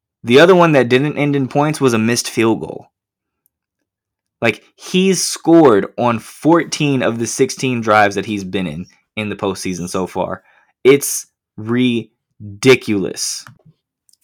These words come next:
So, you just, <sighs> it's so hard to beat Patrick Mahomes. You know, like, and that's the thing. Everyone keeps on talking about, and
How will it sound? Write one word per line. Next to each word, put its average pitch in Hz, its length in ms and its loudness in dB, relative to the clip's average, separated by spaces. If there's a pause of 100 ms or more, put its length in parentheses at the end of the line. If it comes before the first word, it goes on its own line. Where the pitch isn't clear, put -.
(120)
So, 127 640 0
you - 300 -6
just, 131 360 -6 (220)
<sighs> - 80 -14 (2000)
it's 131 160 -4
so 135 260 0
hard 107 520 0 (240)
to - 100 -10
beat 98 280 -6
Patrick 92 280 -8
Mahomes. - 500 -14 (580)
You 123 120 4
know, 143 140 8
like, 135 280 4 (380)
and 165 140 2
that's 208 220 0
the 185 120 -2
thing. 190 320 -2
Everyone 175 560 0 (960)
keeps 170 280 -4
on 139 140 0
talking 131 400 2
about, 104 400 0
and 110 340 -2